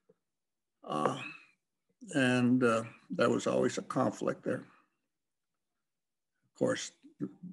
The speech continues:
the veterans wanted more and more. And in many cases, they really deserved, they had, uh, their claims for more funding here and there were,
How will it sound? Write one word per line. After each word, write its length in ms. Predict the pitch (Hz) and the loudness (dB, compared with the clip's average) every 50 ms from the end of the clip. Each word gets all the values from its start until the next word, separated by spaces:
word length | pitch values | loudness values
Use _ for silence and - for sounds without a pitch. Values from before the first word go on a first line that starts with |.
| - 226 - | -12 -6 -6
the 80 | 123 | -4
veterans 480 | 120 135 139 131 127 127 127 120 - - | 0 2 2 2 4 2 0 -2 -2 -4
wanted 320 | 120 127 135 143 135 143 | -4 -2 -2 -4 -4 -2
more 300 | 160 170 170 151 139 139 | -2 0 2 4 4 4
and 80 | 120 117 | 4 4
more. 380 | 131 147 135 120 120 120 120 - - - _ _ _ _ _ _ _ _ _ _ _ _ _ _ _ _ _ _ _ _ _ _ _ _ _ _ _ _ _ _ - | 4 4 4 4 2 0 -4 -8 -18 -20 _ _ _ _ _ _ _ _ _ _ _ _ _ _ _ _ _ _ _ _ _ _ _ _ _ _ _ _ _ _ -6
And 380 | - 123 117 117 127 127 120 | -4 -2 -2 -2 -2 -2 0
in 140 | 120 120 123 | 0 2 2
many 220 | 131 127 123 127 | 2 2 2 0
cases, 600 | 123 - - 127 127 127 - - - 135 - - - | -2 -2 -2 -2 0 -2 -4 -4 -6 -6 -8 -6 -4
they 240 | 127 117 120 123 127 | 0 0 2 2 2
really 320 | 127 127 127 131 139 123 | 2 2 2 2 2 0
deserved, 560 | - - 117 117 - 135 127 127 123 123 - - _ _ _ _ _ _ _ _ _ | -2 -4 -8 -6 -4 -2 -2 0 -2 -4 -6 -10 _ _ _ _ _ _ _ _ _
they 100 | - - | -2 -2
had, 260 | - - - - 120 - - - | 0 0 -2 -2 -4 -4 -4 -4
uh, 140 | 104 117 123 - _ _ _ _ _ _ _ _ _ _ _ | -4 -6 -8 -14 _ _ _ _ _ _ _ _ _ _ _
their 100 | 151 151 | 4 4
claims 540 | 147 - - 151 143 135 135 127 113 - - | 4 6 4 6 6 6 6 2 0 -2 -6
for 600 | - - - - - - - 135 127 120 120 120 - - _ _ _ _ _ _ _ _ _ _ _ _ _ _ _ _ _ _ _ _ _ _ _ - | -12 -14 -16 -20 -8 -4 -2 -2 0 -2 -4 -8 -12 -16 _ _ _ _ _ _ _ _ _ _ _ _ _ _ _ _ _ _ _ _ _ _ _ 4
more 220 | 139 139 147 135 | 6 6 8 6
funding 420 | - - - 147 139 135 135 127 117 | 6 4 4 6 6 6 6 4 4
here 220 | 127 139 135 131 | 4 4 4 4
and 140 | 127 123 123 | 4 2 2
there 220 | 123 120 127 117 | 2 0 0 0
were, 380 | 113 110 110 117 120 113 120 | 0 -2 -2 -2 -2 -4 -6